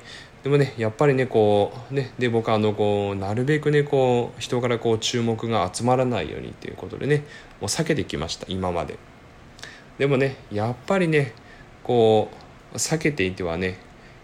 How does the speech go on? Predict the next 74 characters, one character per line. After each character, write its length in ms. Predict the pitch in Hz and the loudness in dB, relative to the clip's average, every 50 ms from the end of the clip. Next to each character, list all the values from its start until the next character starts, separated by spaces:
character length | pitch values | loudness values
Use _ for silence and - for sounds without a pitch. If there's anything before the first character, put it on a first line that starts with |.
| - - | -8 -6
い 80 | 120 | -4
つ 120 | 110 - 117 | -2 0 0
ま 140 | 113 101 | 2 0
で 80 | 98 95 | 0 -2
経 120 | - 104 | -6 -8
っ 40 | 101 | -6
て 120 | 104 - 160 | -4 -2 0
も 140 | 156 120 | 0 0
コ 160 | 98 - 110 104 | -2 -2 -4 -6
ン 100 | 98 101 | -6 -6
プ 100 | - 101 | -6 -6
レ 60 | 101 | -6
ッ 40 | 98 | -6
ク 160 | - - 107 | -8 -10 -12
ス 60 | - | -10
っ 20 | |
て 140 | - - 90 | -8 -4 -2
ね、 180 | 104 107 98 - - - - - - - - - - | -2 -2 -2 -4 -10 -20 -20 -20 -20 -20 -20 -14 -10
治 260 | 98 95 98 110 120 135 | -6 -4 0 2 4 4
ら 80 | 139 131 | 4 2
な 100 | 113 82 | 2 0
い 60 | 67 | -4
で 80 | 69 - | -6 -10
す。 180 | - - - - - | -14 -16 -18 -16 -12
も 120 | - 78 | -12 -12
う 20 | - | -10
克 300 | - - - 107 - 143 | -10 -10 -4 2 4 4
服 200 | 139 - - 101 | 4 2 0 -2
で 120 | 85 87 90 | -2 -2 -2
き 100 | - 127 | 0 0
ま 80 | 131 | 0
せ 120 | 123 131 - | 0 -2 -4
ん。 40 | - - - - - - - - - 101 92 | -6 -10 -16 -20 -20 -20 -20 -16 -14 -10 -8
で 120 | 95 95 | -8 -4
き 80 | 101 123 | -2 0
ま 140 | 131 143 139 | 0 0 2
せ 100 | 156 147 | 2 2
ん 80 | 123 | 0
で 60 | 98 | 0
し 60 | 87 - | -2 -4
た。 100 | - - - - | -8 -10 -10 -8
十 220 | 190 - 104 101 | -6 -2 -2 -2
年 160 | 92 87 85 82 | -2 -2 -4 -8
経 120 | - - | -10 -12
っ 20 | |
て 100 | - - | -14 -14
も 120 | - - - | -12 -8 -4
ね。 180 | 123 131 127 - - - - - - - - - - - - - - - - - - | -4 -4 -4 -6 -12 -20 -20 -20 -20 -20 -20 -20 -20 -20 -20 -20 -20 -20 -20 -14 -10
は 120 | - 82 | -6 -6
い。 100 | 73 - - | -6 -6 -4
な 160 | 101 123 143 | 0 0 2
の 140 | 147 131 127 | 2 2 4
で、 140 | 147 156 139 | 4 4 4
ま 120 | 120 110 | 4 2
あ、 40 | 95 | 2
ど 160 | 95 117 151 | 2 2 2
う 40 | 160 | 2
し 60 | - | 2
た 120 | - 92 78 | 0 -2 -4
か 120 | - 78 | -4 -4
っ 40 | 78 | -6
て 180 | - - 76 78 | -6 -8 -8 -8
い 180 | 78 82 87 | -8 -8 -8
う 20 | - | -6
と、 320 | - - 147 117 90 - - - - - - - | 0 2 2 2 2 0 -6 -14 -20 -20 -18 -8
え 140 | - 113 107 | -2 0 0
ー、 40 | 98 | 0
僕 200 | 107 117 120 - | 0 0 2 2
は 60 | 143 | 2
で 60 | 117 | 2
す 100 | 98 - | 0 -2
ね、 80 | - 87 | -6 -8
も 160 | 85 87 87 | -8 -8 -10
う 40 | - | -8